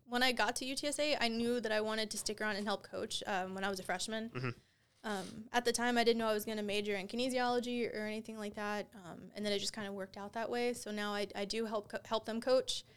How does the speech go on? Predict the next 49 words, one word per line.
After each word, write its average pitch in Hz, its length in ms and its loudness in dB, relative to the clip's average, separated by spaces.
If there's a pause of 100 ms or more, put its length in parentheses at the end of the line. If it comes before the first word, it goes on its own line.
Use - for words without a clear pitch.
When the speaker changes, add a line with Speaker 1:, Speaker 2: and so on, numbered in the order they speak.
(300)
Speaker 1:
Um, 208 320 0
I 208 60 -2
do 247 120 4
kinda 302 160 4
have 285 160 2
to, 226 460 6 (580)
I'm 233 140 2
the 269 100 4
only 269 140 2
female 262 340 0
coach, 269 360 4
so - 160 0
I 208 80 4
think 240 240 0
the 220 100 -2
fact 220 320 2
that 233 80 2
I'm 226 140 0
a 226 60 -4
female, 233 320 -2
that 208 240 2
dynamic 214 540 0
is 247 100 2
a 254 60 2
little 247 200 6
bit 240 180 6
weirder. 262 360 2
So 214 160 0
I 202 80 2
kinda 220 240 -2
have 233 140 -2
to - 220 0
insert 214 520 2
myself 254 500 2
into 240 220 0
some 233 220 -4
of 233 60 -2
that 214 220 0
stuff. 254 300 -2 (640)
Um, 196 340 -4 (180)
but 220 100 -2
it's 254 120 0
been 330 140 2
working 294 240 4
out 277 300 2
pretty 277 220 0
well. 247 440 6
I 220 140 -4
think 247 640 -2